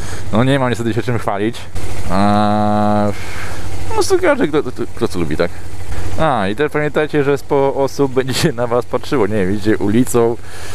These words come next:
u chodnika czy coś, sporo lu-, ludzi się patrzy. Mam wzrok na, co te... o co on ma tam na kasku?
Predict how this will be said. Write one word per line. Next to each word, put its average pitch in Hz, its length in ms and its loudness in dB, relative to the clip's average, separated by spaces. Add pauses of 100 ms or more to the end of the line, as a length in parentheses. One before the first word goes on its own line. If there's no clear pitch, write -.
(400)
u 110 120 4
chodnika 135 560 0
czy 113 180 -4
coś, 123 280 2
sporo 123 880 0
lu-, 120 380 0
ludzi 120 340 0
się 123 340 2
patrzy. 127 580 -2 (640)
Mam 123 200 0
wzrok 120 400 0
na, 110 260 -2 (840)
co 147 180 2
te... - 180 -2
o 127 80 -2
co - 160 -4
on 254 140 -2
ma 294 100 -2
tam 311 220 -2
na 294 100 -2
kasku? 160 400 -2